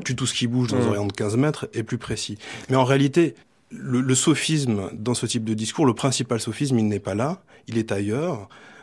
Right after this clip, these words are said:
Speaker 1: Euh, c'est, vous trouvez ça dans les discours de l'administration américaine, dans les discours de John Brennan, par exemple, qui vient d'être nommé directeur de la C I A, un discours qui dit : « Grâce à cette arme, nous avons une meilleure capacité de ciblage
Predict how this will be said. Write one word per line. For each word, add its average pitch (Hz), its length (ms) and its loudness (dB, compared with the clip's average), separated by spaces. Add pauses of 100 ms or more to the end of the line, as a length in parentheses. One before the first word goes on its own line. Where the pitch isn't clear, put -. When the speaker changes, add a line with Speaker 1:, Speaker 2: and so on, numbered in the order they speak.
(140)
Speaker 1:
Euh, 85 60 -14
c'est, - 220 -10
vous 120 160 -8
trouvez 127 300 -2
ça 135 440 -2
dans 113 280 -2
les 113 180 0
discours 117 420 -4
de 110 100 -4
l'administration 101 580 -4
américaine, 98 720 -4
dans 107 120 -4
les 104 80 -2
discours 107 400 -6
de 92 360 -10
John 107 200 -2
Brennan, 135 460 2
par 107 160 -4
exemple, 101 460 -6
qui 92 100 -12
vient 95 140 -8
d'être 92 340 -12 (200)
nommé 107 360 0
directeur 104 480 -4
de 95 80 -10
la 92 120 -12
C - 180 -10
I 104 140 -6
A, 180 180 -4 (960)
un 123 100 0
discours 131 440 -2
qui - 180 -12
dit : « 143 440 -6 (260)
Grâce 165 380 -2
à 147 60 -2
cette 123 320 -4
arme, 147 400 0
nous 123 180 2
avons 135 160 2
une 127 140 2
meilleure 127 320 2
capacité 120 600 -8
de 107 360 -6
ciblage 101 840 -2